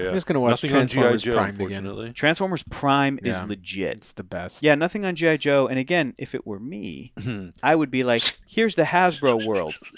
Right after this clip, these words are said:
Speaker 3: One Transformers movie, and in the same year, one G I Joe movie."
Speaker 1: Yeah.
Speaker 2: Mm-hmm.
Speaker 3: Or
Speaker 2: Mm-hmm.
Speaker 3: swap it. But I'd just be
Speaker 2: Mm-hmm.
Speaker 3: like, Here's what they should do. But I think Snake Eyes got 'em to stop. Did you guys see Snake Eyes?
Speaker 1: I
Speaker 2: I
Speaker 1: ended
Speaker 2: did
Speaker 1: up,
Speaker 2: not
Speaker 1: I did not
Speaker 2: see
Speaker 1: see it.
Speaker 2: Snake Eyes.
Speaker 3: Bad.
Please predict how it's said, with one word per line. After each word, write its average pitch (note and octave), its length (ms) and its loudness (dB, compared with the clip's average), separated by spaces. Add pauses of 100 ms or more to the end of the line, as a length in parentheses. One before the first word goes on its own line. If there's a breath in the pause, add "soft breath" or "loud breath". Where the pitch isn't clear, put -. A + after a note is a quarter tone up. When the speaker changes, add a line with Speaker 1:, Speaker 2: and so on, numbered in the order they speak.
Speaker 3:
One C#3+ 220 0
Transformers F3+ 560 -4
movie, F#3+ 400 -4
and B2+ 100 -2
in A#2+ 60 -4
the A#2+ 80 -4
same C#3+ 260 -2
year, D3 160 -2
one B2+ 220 -4
G B2 120 -2
I A#2+ 60 2
Joe A2+ 220 -4
movie." G2+ 220 -8
Speaker 1:
Yeah. E2+ 120 -4
Speaker 2:
Mm-hmm. D3+ 260 -8
Speaker 3:
Or B2+ 140 4
Speaker 2:
Mm-hmm. A#2+ 100 -2
Speaker 3:
swap A#2+ 300 0
it. F2 100 -6
But A2+ 120 0
I'd A2+ 100 2
just F#2+ 120 -12
be - 20 -14
Speaker 2:
Mm-hmm. A2 60 0
Speaker 3:
like, G#2+ 140 -2
Here's D#3+ 260 0
what C#3 120 -6
they B2 120 2
should A2 200 -8
do. G2+ 120 -8
But C3 140 2
I B2+ 60 4
think E3+ 220 -4
Snake G#3+ 340 -2
Eyes A2 380 2 (600)
got A#2 160 0
'em A2+ 80 -6
to - 100 -12
stop. - 440 -6
Did A2 120 -10
you C3 60 -8
guys C#3+ 160 2
see E3+ 140 -4
Snake F#3 300 -6
Eyes? A3 200 -2
Speaker 1:
I - 80 0
Speaker 2:
I - 40 0
Speaker 1:
ended E3 120 0
Speaker 2:
did F#3+ 60 4
Speaker 1:
up, E3 60 0
Speaker 2:
not D#3 220 4
Speaker 1:
I A#2+ 40 0
did A#2 160 -4
not G#2 140 -4
Speaker 2:
see A2 80 -6
Speaker 1:
see G2 100 -8
it. - 20 -10
Speaker 2:
Snake F2+ 160 -8
Eyes. F#2+ 60 -10
Speaker 3:
Bad. B2+ 600 4